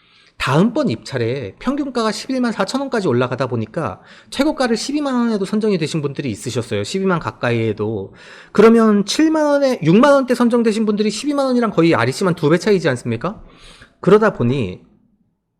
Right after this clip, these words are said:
계약 해지를 해달라고 발전 자회사에 요청을 막 했었습니다. 그때 세 군데 발전 자회사는 계약 해지를 막 해줬고요.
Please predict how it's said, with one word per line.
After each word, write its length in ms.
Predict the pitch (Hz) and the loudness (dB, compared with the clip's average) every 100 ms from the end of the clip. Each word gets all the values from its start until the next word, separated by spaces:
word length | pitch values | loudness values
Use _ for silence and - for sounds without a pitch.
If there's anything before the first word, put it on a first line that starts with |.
| - | -10
계약 360 | 120 131 202 | -2 0 0
해지를 280 | 254 254 247 | -4 -4 -2
해달라고 340 | 214 220 202 190 | -2 -2 -4 -4
발전 320 | 117 107 143 | -6 -6 -6
자회사에 720 | 120 120 131 143 143 170 220 - - | -4 -4 -2 -2 0 -2 -4 -12 -4
요청을 300 | - - 208 | -2 0 -2
막 160 | 143 - | -4 -6
했었습니다. 540 | 143 127 110 101 110 - _ _ _ _ _ - _ | -10 -8 -10 -10 -14 -18 _ _ _ _ _ -20 _
그때 280 | - - 175 | -14 -4 -4
세 240 | - 254 | 0 0
군데 280 | 285 294 262 | 0 0 0
발전 320 | 165 113 160 | 0 -2 -2
자회사는 500 | 147 117 123 135 143 | -2 -2 0 -2 -4
계약 280 | 131 117 120 | -2 -2 -2
해지를 260 | 156 151 147 | -4 -4 -4
막 220 | 117 - | -6 -6
해줬고요. 560 | 208 - - 104 117 | -4 -6 -6 -6 -6